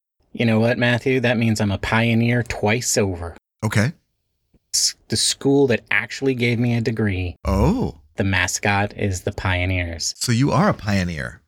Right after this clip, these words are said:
Speaker 1: That's right, but now I'm a pioneer twice over. And I gotta tell you, though, Matthew, you asked me how I'm doing, and I'm exhausted. I'm exhausted.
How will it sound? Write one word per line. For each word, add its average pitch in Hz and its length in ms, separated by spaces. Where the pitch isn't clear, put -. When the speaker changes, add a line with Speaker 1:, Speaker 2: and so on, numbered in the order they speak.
Speaker 1:
That's - 180
right, 180 260
but 117 120
now 143 200
I'm 202 60
a - 40
pioneer 170 640
twice - 640
over. 175 460
And 151 160
I 175 80
gotta 196 200
tell 185 200
you, 165 120
though, 131 160
Matthew, 123 320
you 139 80
asked 147 180
me 151 60
how 135 140
I'm 127 140
doing, 127 320
and 110 140
I'm 127 280
exhausted. 95 680
I'm 160 160
exhausted. - 720